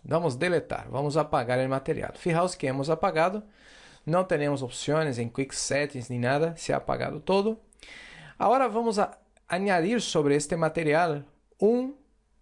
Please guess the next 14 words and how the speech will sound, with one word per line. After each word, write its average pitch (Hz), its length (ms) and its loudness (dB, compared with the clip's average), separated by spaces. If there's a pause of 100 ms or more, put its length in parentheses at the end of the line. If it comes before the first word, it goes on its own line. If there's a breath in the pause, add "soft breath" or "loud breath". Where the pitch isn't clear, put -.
(300)
aquí 185 600 -6 (100)
una 202 380 0
capa 165 360 2
de 151 360 0 (380)
emissive, 160 540 2
un 120 180 4
layer 131 440 0
de 123 300 -4
emissive. 131 560 -2
Vamos 170 300 0
a 160 40 4
dar 156 100 2
un 190 80 -2
clic 240 400 -2